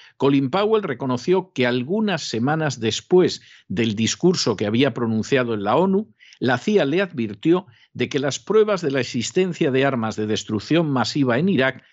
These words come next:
no eran buenas y que no debía creerse en ellas, lo que le dejó devastado. Lo cierto es que uno de sus analistas, Greg Tillman, confisaría que lo que Powell había hecho al hablar en Naciones Unidas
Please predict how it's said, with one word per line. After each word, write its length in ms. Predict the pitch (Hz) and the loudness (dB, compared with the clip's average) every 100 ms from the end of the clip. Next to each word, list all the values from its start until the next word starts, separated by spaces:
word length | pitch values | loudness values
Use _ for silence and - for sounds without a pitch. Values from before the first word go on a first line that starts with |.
| _ | _
no 480 | 117 123 165 185 - | -2 0 0 -2 -6
eran 400 | - 127 131 127 | -2 0 0 -2
buenas 640 | 127 165 92 73 - - _ - - - | -2 -2 -2 -6 -16 -18 _ -20 -20 -2
y 220 | 143 143 | -2 0
que 160 | 135 131 | 0 0
no 240 | 160 226 | 0 0
debía 420 | 170 120 107 95 | 0 0 -2 -2
creerse 720 | - 113 143 151 - 139 131 _ | -4 0 0 0 -4 -4 -4 _
en 160 | 135 170 | -2 0
ellas, 560 | 104 76 - - - _ | -2 -6 -10 -12 -14 _
lo 320 | 101 113 135 | -2 0 0
que 240 | 123 170 180 - | 0 -2 -2 -6
le 200 | 98 87 | -4 -2
dejó 320 | 85 - 127 | -4 0 0
devastado. 640 | 87 78 - - - - _ _ _ - - - | 0 -6 -6 -8 -10 -14 _ _ _ -18 -16 -2
Lo 160 | 135 | 0
cierto 600 | - 214 208 - 208 196 _ | 4 4 2 2 0 0 _
es 200 | 139 - | -2 0
que 140 | 135 | 0
uno 220 | 151 190 | 2 2
de 100 | 156 | 0
sus 240 | 127 120 127 | 0 -2 -2
analistas, 760 | 113 123 175 - 208 208 196 - | 0 0 -2 -2 0 0 -2 -10
Greg 420 | 92 117 120 - | -4 -2 -4 -8
Tillman, 520 | - 185 180 180 180 - - - - | 0 2 4 2 0 -8 -20 -18 -2
confisaría 800 | 135 117 131 151 151 208 196 - | -2 0 0 0 0 2 0 0
que 140 | 135 | -2
lo 100 | 120 | 0
que 140 | 123 | -2
Powell 480 | 107 - 208 220 196 | -4 0 0 2 0
había 280 | 156 147 147 | 2 0 0
hecho 280 | 139 - 117 | 0 -2 -2
al 80 | 104 | -2
hablar 300 | 110 156 147 | 0 0 0
en 120 | 117 | -2
Naciones 460 | 101 - 151 120 | -4 -2 -2 -2
Unidas 480 | 110 131 143 139 - | 0 2 2 2 -2